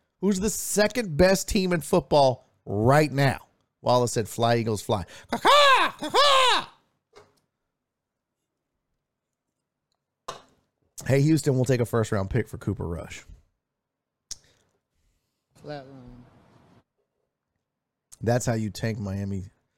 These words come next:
Speaker 1: Now that's how you tank Miami. Take notes. What?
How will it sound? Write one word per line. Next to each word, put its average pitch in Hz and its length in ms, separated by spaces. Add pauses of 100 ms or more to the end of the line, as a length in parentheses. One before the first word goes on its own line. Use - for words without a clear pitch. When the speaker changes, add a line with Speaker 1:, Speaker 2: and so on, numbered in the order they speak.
(200)
Speaker 1:
Now 101 60
that's 127 180
how 135 60
you 113 140
tank 139 360
Miami. 156 360
Take 131 200
notes. 131 320
What? 208 320